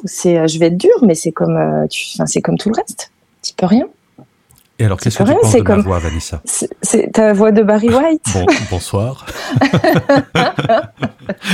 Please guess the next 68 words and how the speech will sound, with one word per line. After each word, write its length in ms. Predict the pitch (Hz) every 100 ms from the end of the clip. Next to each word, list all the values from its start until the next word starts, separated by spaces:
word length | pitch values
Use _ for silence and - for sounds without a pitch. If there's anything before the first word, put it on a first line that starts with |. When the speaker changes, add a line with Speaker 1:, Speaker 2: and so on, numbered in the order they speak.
| 165
Speaker 2:
En 80 | 135
fait, 180 | 127 160
c'est 120 | 135
ça, 180 | 117 131
c'est 140 | 120 110
si 160 | 110
jamais 280 | 120 123 131
j'appelle 360 | 117 107 120 117
des 100 | 101
potentiels 520 | 110 110 107 107 98
dates, 260 | 104 127 -
il 40 |
faut 140 | -
que 60 | 92
je 60 | 92
me 80 |
mette 180 | 92 107
au 60 | 90
micro 360 | 92 92 -
comme 160 | 107 87
ça 180 | - 95
pour 140 | -
Speaker 1:
C'est 80 | 190
Speaker 2:
avoir 100 | 175
la 20 |
voix 100 | 165 214
Speaker 1:
exact, 20 |
Speaker 2:
comme 80 | 185
ça, 180 | - 190
Speaker 1:
c'est 100 | 185
Speaker 2:
hyper 140 | 175 180 180
grave. 140 | 185
Speaker 1:
exactement 200 | 190 -
ça. 200 | 208 - _ _ - - 220
Mais 160 | 240
si 180 | - 311
tu 140 | -
veux 100 | 302
mettre 200 | 311 302
toutes 180 | - 285
les 80 | 262
chances 220 | 277 262
de 80 | 226
co-, 160 | 226 -
ton 200 | - 214
côté, 260 | 202 196 370
oui, 160 | 277 302
effectivement, 460 | 233 214 - 339 294
garde 200 | 214 208
le 80 | 208
micro. 380 | 240 - 185 -
<laughs> 60 | - - - - 311 320 -
Speaker 2:
Ah 240 | 370 165
ouais. 200 | 180 - - - 480 392 494 -
Ah, 100 | 110
ça 140 | -
va 60 | -
être 80 | 90
sympa, 240 | 110 107 123
je 60 |
vais 60 | 95
être 100 | 92
en 60 |
studio 320 | 87 - 117 110
d'enregistrement 600 | 101 101 101 - 104 110
toute 220 | - -
la 100 | 98
nuit. 140 | 98